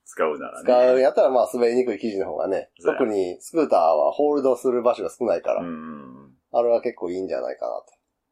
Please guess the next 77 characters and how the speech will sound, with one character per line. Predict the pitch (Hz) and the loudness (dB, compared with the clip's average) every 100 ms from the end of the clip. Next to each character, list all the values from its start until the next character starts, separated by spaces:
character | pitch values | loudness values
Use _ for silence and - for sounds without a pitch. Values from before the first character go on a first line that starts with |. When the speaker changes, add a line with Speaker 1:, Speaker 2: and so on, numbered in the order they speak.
| _ _ _ _ _ _ _ - | _ _ _ _ _ _ _ -10
Speaker 2:
と。 | |
ま | 87 | -10
あ、 | - | -8
そ | 98 | -6
ん | |
な | 90 | -4
の | 82 | -4
ち | - | -4
ょ | |
こ | 95 85 | -6 -4
ち | |
ょ | 90 | -6
こ | 78 71 - _ - | -6 -8 -8 _ -8
Speaker 1:
は | 65 - | -6 -6
い。 | _ _ _ _ _ _ _ | _ _ _ _ _ _ _
Speaker 2:
や | 90 | -16
っ | - | -6
て | 104 | -2
お | 104 | 0
り | |
ま | 104 95 98 | 2 2 2
す。 | - - _ _ _ _ _ _ _ _ _ _ | -4 -20 _ _ _ _ _ _ _ _ _ _
あ | 101 _ | -20 _
と | 110 | -6
は、 | 92 80 | -4 -2
あ | 80 | -4
の、 | 76 76 71 - _ _ _ - | -8 -12 -14 -18 _ _ _ -14
お | 101 | -12
注 | - 127 | -4 -4
射 | 92 | -4
の | 78 87 | -8 -2
ね、 | 107 101 - | -2 -2 -10
副 | - | -4
反 | 127 113 | 0 0
応 | |
が | 98 90 | 0 0
重 | 117 120 | 0 -2
く | 95 | -2
出 | 104 | 0
な | 110 | 0
い | - | 0
こ | 151 | -2
と。 | - 147 | 2 0
Speaker 1:
<laughs> | |
Speaker 2:
あ | - - 233 135 - 175 | 0 -6 -4 -4 2 2
れ | 214 - | 4 0
で | |
一 | - | 0
週 | 123 | 2
間 | 143 123 | 2 2
潰 | 147 143 | 2 2
れ | |
る | 135 | 2
と | 135 | 2
だ | 196 220 | 4 2
い | |
ぶ | 208 196 185 | 0 -2 -2
ス | 160 | 0
ケ | 180 156 | 0 2
ジ | 123 | 2
ュ | |
ー | |
ル | 104 | 2
が | |
タ | 104 127 | 4 2
イ | |
ト | 110 | 2
に | 90 | 0
な | 98 | 2
る | 98 | 2
か | 90 | 0
ら | 90 87 | 0 -2
さ。 | - | -2
Speaker 1:
そ | - | -4
う | - | -4
や | - | -4
な。 | 73 73 - | -8 -6 -6